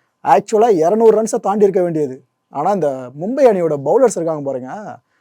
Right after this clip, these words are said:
வேற லெவல்ல தரமான சம்பவத்தை நிகழ்த்தினாங்க. அவ்வளவு சூப்பரா கண்டெயின் பண்ணாங்க. இதுல அதிகபட்சமா ரன்ஸை பதிவு பண்ணது நம்ம தமிழ்நாட்டு பையன் சாய் சுதர்ஷன். முப்பத்தி ஒன்பது பந்துகள்ல நாற்பத்தஞ்சு ரன்ஸுங்க. இவருக்கு அடுத்தபடியா கேப்டன் கில்லு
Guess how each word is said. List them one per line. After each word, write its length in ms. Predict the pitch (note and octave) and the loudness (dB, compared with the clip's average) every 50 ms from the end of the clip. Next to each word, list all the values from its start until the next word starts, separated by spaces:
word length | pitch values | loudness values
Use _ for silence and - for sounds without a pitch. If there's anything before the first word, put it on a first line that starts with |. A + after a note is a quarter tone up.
| _ _ _ | _ _ _
வேற 400 | _ - A2+ C#3+ F3+ G#3+ A#3 A#3 | _ -8 -4 -2 2 4 4 4
லெவல்ல 400 | A3 G#3+ G#3+ A3 A3+ A#3+ A3 - | 4 4 2 0 2 0 -2 -2
தரமான 480 | - C3+ C#3+ F3 G3+ G#3 G#3+ G#3+ A#3+ B3+ | -2 -2 -2 -2 0 0 0 0 0 -2
சம்பவத்தை 480 | A#3+ - D#3+ F3 F#3 G3+ F#3+ D#3+ D#3 | -2 -6 -6 -4 -4 -4 -4 -4 -8
நிகழ்த்தினாங்க. 500 | C#3 C#3 D#3 E3+ - D3 C3+ B2 B2 B2 - | -8 -8 -8 -8 -8 -12 -14 -16 -16 -14 -10
அவ்வளவு 240 | - G3 A#3+ A#3+ - - | -6 0 0 0 0 0
சூப்பரா 280 | - C4+ C4+ - A#3+ A#3 - | -4 -6 -2 -2 -2 -2 -2
கண்டெயின் 340 | F#3 F3 F3 G3 F#3 D#3 | -6 -6 -4 -6 -6 -6
பண்ணாங்க. 260 | C#3 C3+ C3 B2 A#2 A#2 C3 D#3 _ _ _ _ _ _ _ _ _ _ _ _ - | -8 -10 -10 -12 -12 -16 -18 _ _ _ _ _ _ _ _ _ _ _ _ _ -4
இதுல 200 | D3+ E3+ F#3+ E3+ | -2 2 2 4
அதிகபட்சமா 580 | E3 F#3 A#3+ B3 A3 A3+ - - A3+ A3+ G3+ | 4 6 6 6 6 6 4 2 0 2 2
ரன்ஸை 180 | F#3+ F#3+ - - F#3 | 2 0 -2 -4 -2
பதிவு 320 | D#3 F3+ F3+ F3+ E3+ E3 D#3 | 2 2 2 2 2 0 -4
பண்ணது 220 | D#3+ E3 G3 G#3+ G#3 - _ _ _ _ | -4 -2 -2 -4 -4 -8 _ _ _ _
நம்ம 220 | - B2 C#3+ F#3 | -16 -8 -6 -6
தமிழ்நாட்டு 400 | G3+ - - G#3 B3 B3 A3+ F#3 | -4 -4 -4 0 2 2 2 2
பையன் 280 | E3 F3 D3+ C#3+ B2+ A#2+ A#2+ | 0 0 -2 -2 -4 -6 -12
சாய் 280 | _ - - F3+ G#3+ G#3 - | _ -2 0 2 2 2 0
சுதர்ஷன். 300 | E3 D3+ C#3+ - - A#2+ A2 _ _ _ _ _ - | -4 -4 -6 -6 -8 -16 -20 _ _ _ _ _ -14
முப்பத்தி 380 | - D3+ D3+ - - G#3 - G3 | -12 -8 -4 -2 -2 -2 -2 -4
ஒன்பது 360 | E3 E3+ F3 F3 E3 E3 D#3+ | -2 -2 -2 -4 -4 -6 -6
பந்துகள்ல 380 | E3+ F3+ D#3 D3 C3 C3+ C#3+ G3 F#3 - | -6 -4 -4 -4 -4 -6 -8 -10 -10 -4
நாற்பத்தஞ்சு 640 | C#3+ E3 G#3+ G#3+ A3 F#3+ - D3 C#3 C3+ C3 C#3 | -2 0 0 0 -2 -6 -6 -6 -6 -6 -6 -6
ரன்ஸுங்க. 280 | D3+ - F3+ C#3 B2 A#2 A#2 _ _ _ _ _ _ _ | -8 -8 -12 -12 -14 -16 -20 _ _ _ _ _ _ _
இவருக்கு 300 | - D3 D3+ D#3 C#3+ F#3 | -2 0 0 2 4 2
அடுத்தபடியா 340 | A3 A3 G#3 G#3 G3+ G#3 A3 | 4 4 4 4 6 4 4
கேப்டன் 360 | F#3+ E3 F3 D#3 E3+ D#3 D3 | 4 2 0 0 0 -2 0
கில்லு 260 | D#3 G3 G3+ F#3+ G#3 | 0 0 0 0 -2